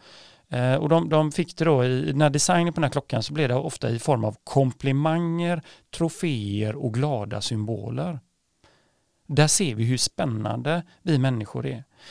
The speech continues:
Genom att vi får feedbacken, inte bara rent objektivt, utan vi packar in den med, med den typen av ritualer som vi ofta ger vid positiv feedback. Komplimanger,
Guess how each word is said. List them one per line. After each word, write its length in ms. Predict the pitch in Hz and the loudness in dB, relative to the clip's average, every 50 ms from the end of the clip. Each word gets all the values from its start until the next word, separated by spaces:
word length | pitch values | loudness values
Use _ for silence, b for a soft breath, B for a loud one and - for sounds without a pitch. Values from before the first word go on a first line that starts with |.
| B B | B B
Genom 300 | B - 160 160 160 156 | B 2 4 4 4 4
att 180 | 156 151 - - | 2 0 0 -4
vi 60 | 156 | -8
får 360 | - - - 185 147 127 139 | -8 -4 -2 0 0 0 0
feedbacken, 840 | 151 - - - 143 113 107 107 110 120 113 - - - 139 147 160 180 | -2 -2 -2 -2 -2 -2 -2 -2 -2 -4 -4 -4 -4 -4 -2 -2 0 0
inte 200 | 180 147 156 151 | -2 -2 0 0
bara 220 | 175 175 147 131 | 2 4 4 2
rent 260 | 131 147 123 110 - | 2 0 -4 -4 -4
objektivt, 720 | - - - 110 101 101 117 123 143 - - 160 135 - - | -2 -2 -2 -2 -2 -4 -2 -2 -2 -2 -2 -4 -4 -4 -4
utan 180 | 135 - 135 120 | -6 -4 -4 -6
vi 80 | 127 | -6
packar 400 | - - - - - - 151 147 | -6 -8 -12 -10 -2 0 2 2
in 300 | 165 165 127 104 101 98 | 2 2 0 -2 -4 -2
den 260 | 104 135 160 175 165 B B B B B B B B | 2 2 2 2 0 B B B B B B B B
med, 320 | B 175 185 214 - 160 156 | B -8 -6 -4 -2 2 4
med 260 | 160 156 139 123 123 | 6 6 6 4 4
den 160 | 143 139 131 | 4 2 2
typen 300 | - - 131 - - 120 | 2 0 -2 0 0 -2
av 140 | 113 107 117 | -2 0 0
ritualer 520 | 120 117 - - 139 127 113 104 101 104 | -2 -2 0 2 2 2 2 2 0 -2
som 160 | 107 - 131 127 | -4 -2 0 0
vi 40 | |
ofta 200 | 123 - - 120 | -2 0 -2 -4
ger 300 | 110 107 117 139 156 160 | -2 0 0 0 0 0
vid 260 | 147 131 139 123 113 - | 0 2 0 0 0 -2
positiv 600 | - 151 - - - - - 170 - 196 156 - | -8 -8 -8 -8 -10 -6 -6 -4 -4 -4 -6 -4
feedback. 540 | - 139 131 107 104 110 107 - _ _ _ _ _ _ _ _ | -4 -6 -6 -6 -6 -12 -12 -14 _ _ _ _ _ _ _ _
Komplimanger, 1080 | - - 127 117 104 - - 107 104 104 110 131 160 170 165 160 170 175 170 175 165 160 | -4 -2 0 0 -2 -2 -4 -4 -2 -2 -2 -2 -2 -2 -4 -4 -4 -4 -4 -6 -6 -8